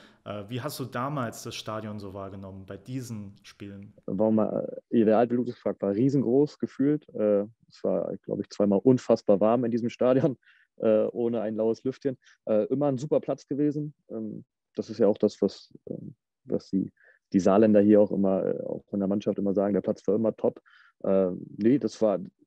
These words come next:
Speaker 2: ich mag so eine alten Stadien irgendwo auch, weil die immer so eine gewisse, die haben halt eine Geschichte und einen gewissen Flair und, ähm, es müssen nicht immer diese hochmodernen neuen Stadien sein, weil da kommt halt auch oft kein Licht rein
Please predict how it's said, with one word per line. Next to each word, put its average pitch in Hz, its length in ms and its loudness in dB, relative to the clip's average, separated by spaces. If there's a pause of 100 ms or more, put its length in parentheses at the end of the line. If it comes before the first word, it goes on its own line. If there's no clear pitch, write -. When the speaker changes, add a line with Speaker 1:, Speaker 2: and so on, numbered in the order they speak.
(140)
Speaker 2:
ich - 140 -14
mag 127 200 -4
so 147 80 -2
eine 135 80 2
alten 110 160 0
Stadien 110 320 -4
irgendwo 107 260 -6
auch, 123 320 0
weil 95 140 -6
die 101 100 -2
immer 101 240 -4
so 101 80 -6
eine 95 180 -6
gewisse, 98 440 -2
die - 120 0
haben 131 100 2
halt 123 100 2
eine 113 100 -4
Geschichte 131 560 -2
und 107 260 -8 (100)
einen - 100 -16
gewissen 107 340 -6
Flair 123 400 4
und, 98 180 -4 (520)
ähm, 92 460 0
es 107 140 0
müssen 117 280 4
nicht 110 120 4
immer 110 200 2
diese 104 220 4
hochmodernen 107 540 4
neuen 104 220 0
Stadien 107 400 -2
sein, 90 280 -4
weil - 160 -10 (380)
da 92 80 -2
kommt 104 240 0
halt 98 100 4
auch 101 100 2
oft 98 160 -2
kein 98 160 0
Licht - 180 -2
rein 117 240 -2